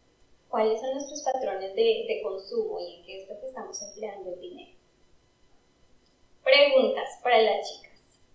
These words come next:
¿Trabajas? ¿Sabes el esfuerzo que se requiere para ganar un salario? ¿Aprecias y agradeces las cosas que puedes adquirir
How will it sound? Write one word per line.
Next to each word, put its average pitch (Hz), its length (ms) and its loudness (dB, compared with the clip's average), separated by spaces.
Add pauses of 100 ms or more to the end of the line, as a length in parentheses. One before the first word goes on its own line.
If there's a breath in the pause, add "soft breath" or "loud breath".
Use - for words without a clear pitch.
(300)
¿Trabajas? 220 600 -2 (680)
¿Sabes 262 440 0
el 339 120 2
esfuerzo 269 440 -2
que 277 80 -10
se 262 100 -2
requiere 214 460 -4
para 220 200 2
ganar 190 320 -6
un 190 80 -8
salario? 202 800 -2
¿Aprecias 233 540 -2
y 285 40 -6
agradeces 220 460 0
las 233 220 -6
cosas - 340 -12
que 247 100 -6
puedes - 300 -2
adquirir 220 440 -8